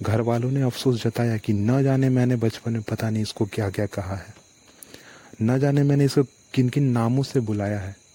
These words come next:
किन-किन जानवरों के नामों से जो है मैंने उसे कहा कि तुम ऐसे दिखते हो।"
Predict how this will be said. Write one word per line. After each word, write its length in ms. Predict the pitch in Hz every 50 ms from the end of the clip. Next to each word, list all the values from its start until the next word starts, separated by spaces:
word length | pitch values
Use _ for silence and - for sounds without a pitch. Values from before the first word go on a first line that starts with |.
| _ _ _ _ _ _ _ _ _ _ _ - - - - - _ _ -
किन-किन 380 | 127 120 113 - 143 143 143
जानवरों 480 | 120 120 117 117 117 117 120 123 135 139
के 180 | - - 135
नामों 360 | 123 110 110 107 110 117 127 127
से 160 | - - 123
जो 120 | 107 113
है 140 | 107 117 123
मैंने 320 | 127 113 107 104 107 113 120
उसे 360 | 104 110 113 - - 135 139 - - _ _ _ _ _ -
कहा 280 | - 113 95 - 135 127
कि 320 | 117 - 135 127 123 127 - _ - - - - -
तुम 120 | - 135 - - _ -
ऐसे 260 | 104 104 - - 127
दिखते 400 | 113 101 - 104 - - - 127
हो।" 200 | 113 101 104